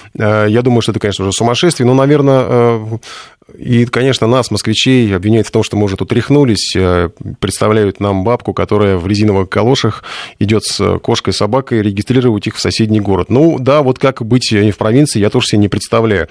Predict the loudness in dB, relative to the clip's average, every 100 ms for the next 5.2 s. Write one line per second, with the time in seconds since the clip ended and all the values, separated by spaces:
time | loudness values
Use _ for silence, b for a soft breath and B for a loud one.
0 | B 0 2 2 2 2 2 4 2 2
1 | 0 0 0 0 -2 0 0 0 0 2
2 | 0 0 2 2 2 0 -2 -4 -2 0
3 | 2 4 2 0 2 2 4 4 4 2
4 | 2 0 -2 -2 2 2 2 2 4 4
5 | 4 2